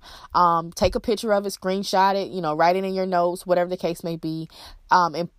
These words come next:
and post it on your, um, post it in your Instagram story, post it on your Facebook story, whatever story, YouTube story, and tag me in it at The Action Mom, because I want people to realize that despite what's going on in the world, despite, I don't,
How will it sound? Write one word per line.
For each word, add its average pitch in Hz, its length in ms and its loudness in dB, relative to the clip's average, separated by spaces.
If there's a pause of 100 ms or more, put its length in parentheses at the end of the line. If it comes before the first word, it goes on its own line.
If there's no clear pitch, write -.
(120)
and 190 140 -4
post 262 280 0
it 277 60 -8
on 220 180 0
your, 196 220 -4
um, 165 640 -4 (160)
post 233 300 2
it 247 80 -12
in 196 240 -6
your 175 200 -4
Instagram 185 480 -6
story, 170 380 -2
post 175 240 -2
it 196 80 -4
on 185 160 -2
your 185 160 -4
Facebook 180 460 -6
story, 170 360 -2
whatever 175 400 -2
story, 175 340 -2
YouTube 185 360 -10
story, 175 340 -2
and 175 140 -6
tag 254 300 -2
me 220 260 -6
in 220 80 -4
it 135 180 -8 (300)
at 196 220 0
The 190 140 0
Action 180 360 -2
Mom, 160 360 -2
because 175 480 -2 (480)
I 226 120 8
want 269 300 -2
people 240 280 -4
to - 140 -6
realize 190 640 0
that 160 380 0 (100)
despite 240 460 2
what's 214 180 -6
going 202 300 -2
on 196 160 -4
in 180 140 -6
the 175 60 -4
world, 175 380 0
despite, 208 420 0
I 208 80 -6
don't, 240 160 -8